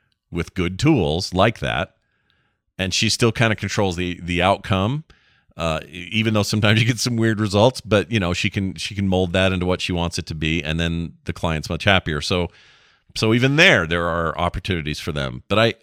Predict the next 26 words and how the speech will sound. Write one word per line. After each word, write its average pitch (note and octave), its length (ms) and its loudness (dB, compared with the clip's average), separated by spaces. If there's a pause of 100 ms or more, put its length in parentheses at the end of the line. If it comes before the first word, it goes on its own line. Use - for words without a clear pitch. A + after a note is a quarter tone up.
(200)
I G2+ 80 2
do C#3 160 8
understand A#2+ 480 4
why F2+ 460 2 (880)
what G2+ 380 -2
I B2+ 140 10
do A#2+ 140 6
stylistically G2+ 800 4
or E2 60 0
another G2 260 0
artist F#2 360 0
does E2+ 200 2
with E2+ 120 -8
their E2+ 220 -2
own A2+ 220 4
style, F#2 460 4
their D#2 200 -4
own G#2 220 0
taste, F#2+ 420 -2
their D2+ 160 -2
own F2 200 0
touch - 480 0 (640)
is F2+ 180 -2
less G#2+ 460 4
at G2+ 220 4
risk F2+ 640 2